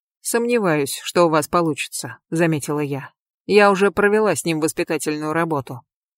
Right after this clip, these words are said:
Он знает очень мало, и этого совершенно недостаточно, чтобы найти нанимателей. Они тоже не дураки.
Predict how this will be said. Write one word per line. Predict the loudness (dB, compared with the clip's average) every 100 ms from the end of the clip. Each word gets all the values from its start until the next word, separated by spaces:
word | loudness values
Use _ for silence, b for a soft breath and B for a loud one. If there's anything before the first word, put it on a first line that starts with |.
| _
Он | -4 0
знает | 2 2 2
очень | 0 0 0
мало, | 0 2 0
и | 0
этого | 0 0 2 0
совершенно | 2 2 2 2 0 0
недостаточно, | 0 0 0 0 0 0 -2 -6 -6
чтобы | -4 -2 0
найти | 0 0 -2
нанимателей. | -4 -2 -2 -2 -4 -6 -6 -10 _ _ _ _ _
Они | 0 2 4
тоже | 4 4 2
не | 2
дураки. | 2 2 0 -8